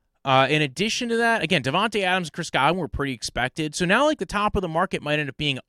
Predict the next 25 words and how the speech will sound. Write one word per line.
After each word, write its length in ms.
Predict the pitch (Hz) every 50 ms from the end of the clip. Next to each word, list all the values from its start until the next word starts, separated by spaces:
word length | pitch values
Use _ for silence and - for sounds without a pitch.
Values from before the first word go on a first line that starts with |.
| _ -
like, 200 | 127 110 - - -
Amari 460 | 131 127 117 113 113 123 131 131 120
Cooper 760 | - - 135 139 131 - 151 143 143 143 139 139 139 135 - _ -
and 640 | 120 113 113 113 113 113 113 113 117 110 110 101 - - _ _ _ -
Allen 300 | 113 120 139 143 147 135
Robinson. 720 | 120 120 139 190 180 156 120 - - - - - - 139 - _ _ _ _ _ _ _ _ _ _ -
And, 480 | 151 147 147 147 147 143 139 135 131 - _ _ _ _ _ _ _ _ _ _ _
you 140 | 196 214 202
know, 140 | 180 175
and 280 | 185 196 165 180 175 180
then 120 | 190 196
the 120 | 202 202 196
wide 260 | 190 180 185 190 190
receiver 380 | 185 170 - - 190 196 202 202
is 100 | 170 156
gonna 160 | 170 160 156
become, 380 | 147 147 - - 165 160 151
like, 160 | 147 135 - 120
what's 260 | 123 147 147 - -
your 120 | 151 139
flavor 420 | - - 135 135 143 139 139 139 135
of 100 | 123 -
fran-, 380 | _ _ - 123 131 139 - -
you 100 | 147 147
know, 260 | 139 123 117 117